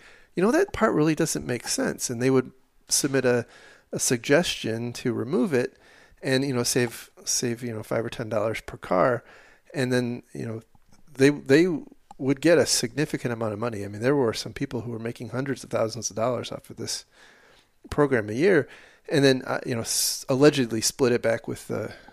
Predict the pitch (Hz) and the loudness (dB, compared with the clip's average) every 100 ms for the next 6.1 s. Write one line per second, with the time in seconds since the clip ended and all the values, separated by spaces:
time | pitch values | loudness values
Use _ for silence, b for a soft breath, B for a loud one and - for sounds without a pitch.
0 | B B B - 120 107 113 - 120 110 | B B B -12 -12 -10 -14 -14 -14 -12
1 | 110 117 _ _ _ - - 139 - 127 | -14 -16 _ _ _ -6 -2 -2 -2 0
2 | 131 127 117 123 117 110 160 120 B B | 0 0 0 0 -2 -2 -2 -2 B B
3 | B B B B _ 151 143 - 190 185 | B B B B _ 4 4 2 -2 2
4 | 175 190 196 214 208 180 190 175 - 208 | 2 4 2 2 -4 -2 0 2 4 6
5 | 208 196 143 - 190 196 - 147 139 139 | 8 6 4 6 8 8 4 4 4 4
6 | 131 | 2